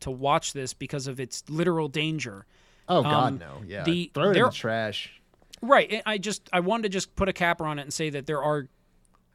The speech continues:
Speaker 1: there are at times things that could be something in here. It's just they, they clearly didn't choose to do any of them.
Speaker 2: Yeah, they are outnumbered by the number of times you see a girl who cuts herself use scissors as a weapon.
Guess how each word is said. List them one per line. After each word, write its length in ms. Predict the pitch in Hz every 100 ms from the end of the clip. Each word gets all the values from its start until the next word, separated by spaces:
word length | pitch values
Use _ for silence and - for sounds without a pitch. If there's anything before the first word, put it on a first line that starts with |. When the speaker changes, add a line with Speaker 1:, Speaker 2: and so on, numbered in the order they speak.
| _
Speaker 1:
there 320 | 160 151 156 156
are 240 | 160 190
at 220 | 175 185
times 500 | - 202 180 151 143
things 440 | - - 170 175 160
that 180 | 156 -
could 300 | - 190 151
be 160 | 170
something 460 | 165 - 127 143 127
in 160 | 135 151
here. 360 | - 120 92 - _ _ _ _
It's 180 | 156 -
just 240 | 160 -
they, 200 | 165 147 _ -
they 140 | 156
clearly 640 | 139 - 175 185 175 165 139 _ _ _ _
didn't 360 | 165 170 165 160 _ _
choose 520 | - - 170 151 135
to 160 | - 151
do 280 | 131 143 135
any 220 | 131 113
of 140 | 95
them. 120 | - 95
Speaker 2:
Yeah, 140 | 87 -
they 160 | 131 147
are 160 | 135 -
outnumbered 800 | 139 170 151 151 151 131 117 101
by 180 | 113 117
the 120 | 113
number 280 | 117 120 120
of 120 | 107
times 440 | - 117 113 104
you 80 | 113
see 220 | 107 120
a 60 | 110
girl 320 | 98 107 113
who 100 | 107
cuts 280 | - 151 151
herself 440 | 127 - 110 110
use 160 | 107 101
scissors 440 | - 151 120 107
as 120 | 95
a 60 | 98
weapon. 380 | 98 101 -